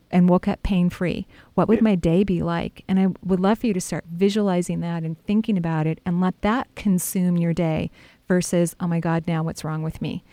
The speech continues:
Speaker 1: And I need to schedule an M R I and a C T scan and I need to have a blood checkup." Do you see what I mean?
Speaker 2: Yeah, yes, I do.
Speaker 1: Mm-hmm. And I know with diabetes, you're gonna have to be aware of your health, you know, for the rest of your life in terms of checking your blood sugar and, and,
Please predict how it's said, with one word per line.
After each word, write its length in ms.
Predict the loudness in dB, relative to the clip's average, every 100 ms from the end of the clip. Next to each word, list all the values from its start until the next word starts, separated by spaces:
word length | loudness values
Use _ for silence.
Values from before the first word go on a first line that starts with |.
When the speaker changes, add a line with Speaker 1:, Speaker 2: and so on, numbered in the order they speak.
| _ -2
Speaker 1:
And 100 | 0
I 60 |
need 140 | 0 0
to 100 | -2
schedule 360 | -2 -4 -2
an 80 | -2
M 140 | -2
R 140 | 0 0
I 120 | -2
and 160 | -2 -4
a 60 | -4
C 180 | -6
T 160 | -6 -8
scan 340 | -8 -6 -4
and 120 | -4 -4
I 60 |
need 80 | -4
to 40 |
have 160 | -6 -6
a 60 | -6
blood 460 | -4 -2 -4 -6
checkup." 440 | -8 -8 -6 -6 -8 _ _ _
Do 60 | -6
you 40 |
see 140 | -2 0
what 100 | 2
I 140 | 2
mean? 300 | 0 0 -2 -6 _ _ _
Speaker 2:
Yeah, 160 | 4 6
yes, 220 | 6 2 2
I 120 | 0
do. 380 | 0 0 -2 -12 _ -2
Speaker 1:
Mm-hmm. 200 | -2 -2 2
And 100 | 4
I 60 |
know 200 | 6 6
with 220 | 4 2 2
diabetes, 580 | 2 2 2 2 0 -4
you're 160 | -4 0
gonna 140 | 0
have 160 | -2 -4
to 80 |
be 240 | -4 -4 -6 -14 -20 _ -2
aware 480 | 0 2 4 2 0
of 140 | -2
your 140 | -2 -4
health, 520 | -2 -2 -2 -6 -16 _ _ _ _ _
you 100 | 0
know, 160 | 2 2
for 160 | 0
the 80 | 0
rest 240 | 0 0 -4
of 100 | -4
your 160 | -2
life 360 | 0 0 0 -2
in 100 | -4
terms 260 | -4 -6
of 80 | -6
checking 300 | -6 -6 -4
your 100 | -4
blood 220 | -2 -4
sugar 240 | -6 -6 -2
and, 180 | -2 -2
and, 240 | 0 0